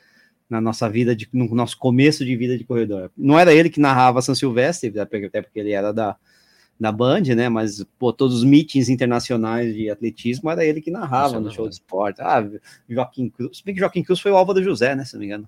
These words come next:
Speaker 1: É, oitenta e quatro foi o Álvaro José.
Speaker 2: Eu me lembro de ver edições anteriores da São Silvestre, ver o Galvão Bueno, né?
Speaker 1: Sim.
Speaker 2: <laughs> São
Speaker 1: Ah,
Speaker 2: Silvestre.
Speaker 1: o que é,
Speaker 2: Muito
Speaker 1: né?
Speaker 2: legal.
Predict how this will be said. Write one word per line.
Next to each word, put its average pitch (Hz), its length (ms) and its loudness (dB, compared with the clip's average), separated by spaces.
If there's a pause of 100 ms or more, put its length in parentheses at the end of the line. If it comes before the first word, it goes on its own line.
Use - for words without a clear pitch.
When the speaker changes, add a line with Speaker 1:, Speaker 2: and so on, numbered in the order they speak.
(120)
Speaker 1:
É, 127 320 0
oitenta 123 280 -4
e 120 40 -2
quatro 131 220 -8
foi 147 80 4
o 143 40 6
Álvaro 143 220 4
José. 117 320 0 (880)
Speaker 2:
Eu 135 120 -6
me 151 60 -2
lembro 214 140 2
de 165 460 0
ver 120 480 0
edições 117 480 -2
anteriores 123 520 0
da 123 100 0
São - 140 -4
Silvestre, 120 380 -2
ver 180 80 -4
o 214 40 -10
Galvão 165 440 0
Bueno, 131 440 2
né? 95 160 -8 (400)
Speaker 1:
Sim. 160 500 0
Speaker 2:
<laughs> - 480 -14
São 104 300 -4
Speaker 1:
Ah, 131 240 4
Speaker 2:
Silvestre. 107 440 0
Speaker 1:
o 190 60 2
que 202 160 0
é, 120 300 0
Speaker 2:
Muito 139 180 0
Speaker 1:
né? 151 80 4
Speaker 2:
legal. 101 380 -4